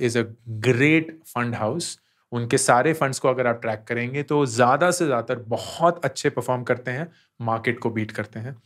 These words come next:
नंबर टू, एक्सपेंस रेशियो। हर एक म्यूचुअल फंड का एक एक्सपेंस रेशियो होता है, which is the percentage that they deduct to run their operations from the money you invest in them। तो फर्ज करिए अगर एक्सपेंस रेशियो एक है,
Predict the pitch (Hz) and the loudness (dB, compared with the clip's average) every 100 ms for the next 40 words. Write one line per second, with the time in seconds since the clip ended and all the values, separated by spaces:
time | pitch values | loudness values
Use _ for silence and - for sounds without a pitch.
0 | _ _ _ 127 135 151 156 175 208 - | _ _ _ 2 4 4 4 2 0 -6
1 | _ _ _ 143 - - 165 156 117 113 | _ _ _ -2 -2 0 0 0 -2 -2
2 | - - - _ _ - - 170 202 185 | -4 -10 -20 _ _ -4 4 4 4 2
3 | 180 196 190 185 175 185 202 - _ - | 2 4 2 2 0 0 0 -4 _ -6
4 | 151 135 - - 127 120 117 - 107 101 | -6 -6 -8 -8 -8 -4 -6 -6 -10 -12
5 | 98 - _ _ _ 120 135 147 160 160 | -16 -18 _ _ _ -6 -2 0 0 2
6 | 180 - - - 156 156 180 175 170 226 | 0 0 -6 2 2 4 2 2 2 -2
7 | - - 156 143 170 - 123 139 202 - | -2 -2 -2 0 -4 -2 0 2 0 -6
8 | _ _ _ _ 170 160 123 131 127 113 | _ _ _ _ 0 0 -2 0 0 0
9 | 104 110 104 - 190 - - - - 147 | -2 -8 -6 -6 -6 -8 -12 -8 -4 -2
10 | 160 117 117 123 160 113 107 - 120 131 | -2 -4 -4 -2 -2 -4 -4 -6 -8 -14
11 | - - _ _ - 131 120 110 120 139 | -18 -20 _ _ -4 -2 2 2 2 2
12 | 135 135 131 120 - 131 123 120 117 123 | 2 4 4 2 0 -4 0 0 2 0
13 | 123 120 - 147 | 0 -6 -2 0